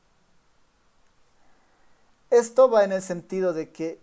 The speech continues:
el proceso, ¿no? El proceso para encontrar o para definir estas variables Y, ¿no? El proceso para encontrar estas variables Y,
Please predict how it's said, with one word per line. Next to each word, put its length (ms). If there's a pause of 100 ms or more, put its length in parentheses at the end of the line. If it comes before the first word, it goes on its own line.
(140)
el 140
proceso, 720
¿no? 180
El 120
proceso 560
para 180
encontrar 540
o 80
para 160
definir 340
estas 320
variables 500
Y, 120 (300)
¿no? 140
El 80
proceso 460
para 140
encontrar 360
estas 240
variables 520
Y, 40